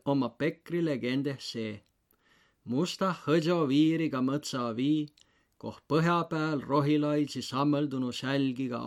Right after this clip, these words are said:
ahuna eläse. Kavõdadsõ järve, millest kõnõldas sügüse õdagu, ku pimmeslätt ja kupliga lamp pikä söögilava pääle palama pandas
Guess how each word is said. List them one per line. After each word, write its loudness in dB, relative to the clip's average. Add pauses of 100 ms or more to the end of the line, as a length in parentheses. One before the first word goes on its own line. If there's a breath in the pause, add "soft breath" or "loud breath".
ahuna -4 (160)
eläse. -6 (1300)
Kavõdadsõ 0
järve, 0 (600)
millest -6
kõnõldas 0
sügüse 0
õdagu, 0 (560)
ku -14
pimmeslätt 0 (140)
ja -10
kupliga -2
lamp 0 (140)
pikä -4
söögilava -2
pääle -2
palama -4
pandas -8